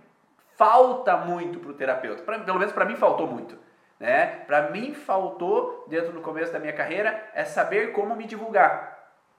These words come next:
E quem quer aqui, digita eu aí pra que a gente possa fazer também, é, es-, novas lives futuramente com o Cleverson, pra que ele possa falar como utilizar. E daí você vai colocando lá quais são as suas dificuldades, quais são as,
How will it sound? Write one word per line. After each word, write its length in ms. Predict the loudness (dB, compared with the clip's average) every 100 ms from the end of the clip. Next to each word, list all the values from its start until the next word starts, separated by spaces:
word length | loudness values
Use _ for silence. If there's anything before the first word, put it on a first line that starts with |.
| _ -16
E 60 |
quem 340 | -6 -4 -4 -6
quer 560 | 0 4 6 4 2
aqui, 580 | -2 -8 -8 -8 -12 -20 _
digita 540 | -12 -8 -4 2 4
eu 240 | 4 4 4
aí 160 | 4
pra 140 | 0 -4
que 100 | -6
a 80 |
gente 260 | -8 -8 -10 -12 -16 _
possa 300 | 6 6 6
fazer 400 | 2 0 0 -4
também, 500 | -4 -4 -6 -6 -12 -6
é, 480 | -2 0 2 0 -2
es-, 280 | -6 -6 -6
novas 400 | 2 6 6 6 4
lives 400 | 6 6 4 -4
futuramente 760 | -10 -2 0 0 -2 -6 -12 -20 _ _ _
com 200 | -4 -2
o 120 | -2 4
Cleverson, 500 | 8 8 6 -2 -12 -16 _
pra 120 | -2 -2
que 100 | -2
ele 80 |
possa 260 | 0 0 0
falar 560 | 2 4 4 2 0 -4
como 300 | -2 -2 -4
utilizar. 840 | -10 -10 -4 2 4 4 -2 -10
E 100 | -6
daí 180 | -2 -2
você 200 | -2 -2
vai 240 | 2 2 2
colocando 420 | -2 2 2 4
lá 180 | 4 4
quais 280 | 2 0
são 200 | 0 0
as 120 | 0 -2
suas 180 | -8
dificuldades, 640 | -10 -12 -6 2 4 4 2
quais 180 | -2 -2
são 220 | 0 0
as, 240 | -2 -6